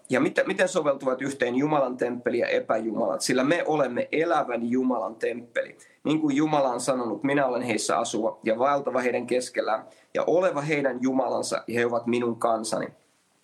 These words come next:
Eli kun me ollaan tultu uudeksi, me ollaan synnytty uudesti ylhäältä. Mä noihin laittaa chatin auki, ja täällä onkin kommenttia. Huomenta, Joel.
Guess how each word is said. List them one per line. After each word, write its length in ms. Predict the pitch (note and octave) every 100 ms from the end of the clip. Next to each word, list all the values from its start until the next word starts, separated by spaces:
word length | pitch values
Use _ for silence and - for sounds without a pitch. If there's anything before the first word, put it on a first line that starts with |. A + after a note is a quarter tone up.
| _ - - C#3+
Eli 240 | D#3 D3+
kun 240 | C#3+ C3 - - - -
me 140 | B2+
ollaan 220 | E3+ E3 D#3+
tultu 320 | D#3 D3 D3+
uudeksi, 320 | D3+ - C3+
me 100 | C3+
ollaan 200 | C3+ B2+
synnytty 500 | - F3+ D#3+ - A#2+
uudesti 460 | C#3+ D3 B2+ - A2
ylhäältä. 600 | C3 A#2+ - E2+ E2+ E2 - _ _ _ _ _ _ _ - - _ -
Mä 40 |
noihin 200 | C#3 C#3
laittaa 340 | C3 - B2
chatin 500 | - - G#3+ - B2
auki, 320 | A#2 A2 - G#2+
ja 80 |
täällä 220 | E3+ D3 C#3
onkin 260 | C3 C3
kommenttia. 800 | - C3+ A#2 - - - - - - _ _ _ - _ -
Huomenta, 360 | D3 C3+ A#2 A#2
Joel. 340 | A#2 G#2+